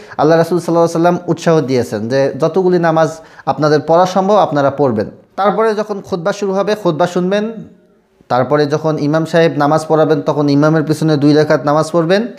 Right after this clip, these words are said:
তারপরে আপনাদেরকে চার রাকাত নামাজ পড়তে হবে জুমার নামাজ শেষ করার পরে। চার রাকাত নামাজ পড়বেন। এই নামাজটা হলো সুন্নত। চার রাকাত নামাজ আপনাকে পড়তেই হবে। চার রাকাত নামাজ পড়ে আপনি বাসায় আসবেন। আর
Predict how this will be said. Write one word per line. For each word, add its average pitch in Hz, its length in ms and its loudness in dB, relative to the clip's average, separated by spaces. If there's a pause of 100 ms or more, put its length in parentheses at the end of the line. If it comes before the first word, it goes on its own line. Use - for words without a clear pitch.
(560)
তারপরে 226 760 0
আপনাদেরকে 160 540 -8
চার 214 340 0
রাকাত 214 420 0 (100)
নামাজ 151 560 -2
পড়তে 160 300 0
হবে 190 400 2 (500)
জুমার 170 340 2
নামাজ 165 320 0
শেষ - 280 -6
করার 131 260 0
পরে। 117 280 -2 (480)
চার 170 220 0
রাকাত 196 300 -4
নামাজ 180 360 -6
পড়বেন। 196 400 -6
এই 160 140 0
নামাজটা 170 420 0
হলো 160 160 2
সুন্নত। 175 420 2 (480)
চার 156 220 2
রাকাত 180 300 0
নামাজ 170 280 0
আপনাকে 165 320 -4
পড়তেই 175 460 0
হবে। 117 240 0
চার 151 240 2
রাকাত 160 240 0
নামাজ 160 360 0
পড়ে 180 180 0
আপনি 185 220 -2
বাসায় 131 340 0
আসবেন। 110 340 -2
আর 156 140 0